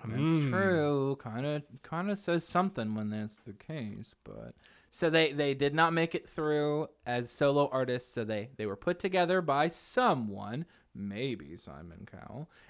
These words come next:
Speaker 1: and they did not win the X Factor, which is kind of funny that, like, like, the X Factor apparently just didn't quite smell the money in the water, you
Speaker 2: Mm-hmm,
Speaker 1: know?
Speaker 2: mm-hmm.
Speaker 1: And so you know, they made, I think they were third place at the end of the X Factor.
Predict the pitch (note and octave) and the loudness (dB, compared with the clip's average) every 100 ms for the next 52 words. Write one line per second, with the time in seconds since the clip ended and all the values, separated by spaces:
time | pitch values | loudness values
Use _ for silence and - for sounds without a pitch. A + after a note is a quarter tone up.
0 | _ E3 E3 E3 D#3+ E3 E3 E3 D3+ F#3+ | _ 2 4 6 8 8 8 6 6 6
1 | A3 A#3 G3 G3 A3+ G3+ G3+ A3+ _ - | 8 6 6 6 6 6 4 -2 _ -6
2 | C3 A#2 A2+ - G#2+ G2+ - A2 D#3+ - | -2 -2 -4 -6 -8 -6 -6 -6 -6 -6
3 | C#3 D#3 - F3+ F#3+ E3 - C#3 D#3 D3+ | -4 -4 0 2 2 2 0 0 0 -2
4 | B2+ A#2+ A2+ A2 _ _ _ _ _ _ | -2 -4 -4 -6 _ _ _ _ _ _
5 | - B2+ A#2+ C3+ C#3 C3+ - C#3 B2+ C#3+ | -4 -4 -4 -6 -4 -4 -2 -2 0 -2
6 | A#2+ A2 - C#3 A#2 A2+ G#2+ A2+ - A#2+ | -4 -6 -6 -4 -2 -4 -6 -10 -8 -6
7 | A2 G#2 _ - C#3+ B2 - - B2 G#2 | -6 -8 _ -4 0 0 -4 -8 -4 -4
8 | G2 - _ _ - C3 B2 A2 G2 G2 | -6 -12 _ _ -10 -4 -2 -4 -4 -8
9 | F#2+ F#2+ F#2 G2+ B2 A2+ B2 G#2+ G#2 A2 | -6 -6 -6 -8 -6 -4 -2 0 -2 -4
10 | F#2+ F#2 - C3+ C#3 - D3 C3 B2+ B2 | -10 -12 -4 -2 -2 0 4 4 4 4
11 | A#2 - _ - C3 A#2 A#2+ C3+ B2 C3+ | 0 -4 _ -8 -4 -2 2 2 2 0
12 | C#3+ C#3+ F3+ D#3 B2+ - D3 C3 - A#2 | 0 0 2 2 2 2 2 2 -2 -6
13 | D#2+ - - G#2 F2+ G2 G2 F2+ F2 - | -6 -12 -12 -10 -10 -10 -10 -10 -12 -14
14 | - C#2+ - - | -16 -16 -16 -18